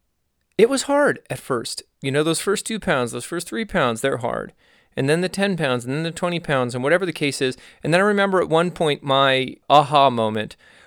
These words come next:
was, not ha-ha moment, but aha moment was when Rose had this competition,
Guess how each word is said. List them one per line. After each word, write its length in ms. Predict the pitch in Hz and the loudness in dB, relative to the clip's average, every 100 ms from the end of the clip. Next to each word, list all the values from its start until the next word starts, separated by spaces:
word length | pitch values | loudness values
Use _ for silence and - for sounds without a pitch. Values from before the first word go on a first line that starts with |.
| _ | _
was, 300 | 120 120 113 | 4 4 4
not 220 | 151 170 | 2 2
ha-ha 480 | - 165 147 127 113 | 4 4 6 8 8
moment, 380 | 117 113 117 - | 6 0 -2 0
but 180 | 123 - | 0 4
aha 480 | 135 147 - 110 107 | 6 6 4 4 4
moment 440 | 113 110 117 135 _ _ _ _ | 2 0 -2 -8 _ _ _ _
was 440 | 127 127 120 120 - _ _ _ _ _ _ _ | 2 4 4 0 -8 _ _ _ _ _ _ _
when 540 | 127 131 127 123 120 - | -2 2 4 2 0 -6
Rose 460 | 120 131 156 180 | 0 4 6 4
had 180 | 165 147 | 2 0
this 140 | 135 - | -2 -6
competition, 920 | 143 120 123 - 233 226 127 110 | -2 -2 -4 -4 -4 -2 -2 -4